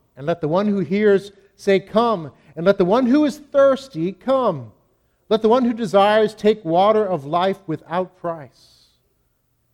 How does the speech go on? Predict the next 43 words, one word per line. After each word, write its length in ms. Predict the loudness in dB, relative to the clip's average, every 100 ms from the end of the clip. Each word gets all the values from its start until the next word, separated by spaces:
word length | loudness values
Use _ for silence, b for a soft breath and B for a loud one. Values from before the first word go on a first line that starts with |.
| _ _
I 40 | -6
warn 220 | -2 0
everyone 420 | 2 0 -2 -2
who 140 | -4 -4
hears 380 | -2 -2 -2
the 80 | -2
words 300 | 0 0 -2
of 80 | -10
the 60 | -8
prophecy 460 | -6 -6 -6 -10
of 100 | -8
this 160 | -8 -8
book, 300 | -10 -10 _ b b -8
if 140 | -2
anyone 360 | 0 2 0 -2
adds 380 | -2 0 0 -4
to 120 | -10 -8
them, 240 | -6 -2
God 260 | 0 2 2
will 160 | 0
add 200 | 0 -2
to 100 | -4
him 180 | -4 -4
the 80 | -6
plagues 520 | -2 2 2 0 -6
described 540 | -18 -12 -6 -4 -4
in 80 | -10
this 140 | -16 -16
book. 280 | -18 -20 _ _ _ _ _ _ _ _ _ _ b b b
And 80 | 0
if 80 | 2
anyone 300 | 2 0 0
takes 320 | 2 2 0
away 300 | -2 0 -2
from 180 | -4 -6
the 80 | -2
words 320 | -2 -2 -6
of 80 | -10
the 60 |
book 280 | -8 -8 -8 -14
of 120 | -12
this 140 | -14
prophecy, 600 | -8 -8 -8 -10 -14 -14